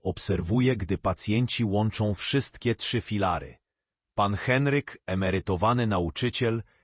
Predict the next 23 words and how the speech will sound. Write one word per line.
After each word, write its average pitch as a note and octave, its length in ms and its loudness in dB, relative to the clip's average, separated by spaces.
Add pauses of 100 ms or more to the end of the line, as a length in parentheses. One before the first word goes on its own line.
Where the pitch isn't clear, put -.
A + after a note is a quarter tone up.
cierpiał C3 520 2
na G#2+ 120 2
nadciśnienie B2 880 2
i A2 160 -4
cukrzycę - 640 0
typu G#2 340 -2
dwa. D#2 360 -4 (640)
Po F#2+ 120 0
sześciu A#2 480 2
miesiącach G#2 680 0
stosowania G2 680 2
programu F2+ 720 2 (280)
jego G#2 320 4
lekarz B2 400 4
prowadzący G#2 800 2
był G#2 220 0
w - 120 -6
szoku. - 480 -2 (440)
Wszystkie - 640 0
parametry A2 680 2
wróciły G#2 520 -2
do G2+ 160 0
normy. C#2+ 460 -2